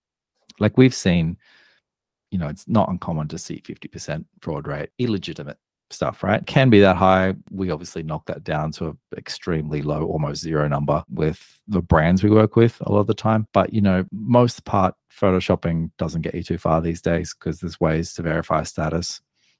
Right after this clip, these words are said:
There's ways to verify if you're on, like, a trial status or a challenge with an airline. We centralize a lot of this as well. So, you know, if you apply for a status match with one airline that we work with and then another one we work with, say, a year later, we see that.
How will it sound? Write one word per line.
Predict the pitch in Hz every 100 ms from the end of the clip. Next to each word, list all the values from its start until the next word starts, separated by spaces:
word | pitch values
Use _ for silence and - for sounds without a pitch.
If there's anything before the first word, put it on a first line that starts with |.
| _
There's | 92
ways | 82 -
to |
verify | 82 82 82 82
if | 80 -
you're | 80
on, | 76
like, | 78
a |
trial | - - 80 98
status | - 104 101 -
or | - -
a | -
challenge | - 87 92 98
with | 98
an | 98
airline. | 98 101 101 98
We | 123
centralize | 113 120 117 123 90 85 92
a |
lot | 85 85
of | 85
this | 87 -
as | 80
well. | 98 82 90 _
So, | - 98 82 82 -
you | 95
know, | 82
if | 76 98
you | 95 92 _
apply | 110 - 92 90
for | -
a |
status | 90 90 87 92
match | 87
with | 82
one | 82 85
airline | 85 82 82 85
that | 90
we | 85
work | 82 85
with | 107 110 -
and | 85
then | 82
another | 78 78 101
one | 98 85
we | 85
work | 82
with, | 85 80
say, | 78 76 78 -
a |
year | 78 78
later, | 78 87 76 80 - -
we |
see | 98 - 87
that. | 82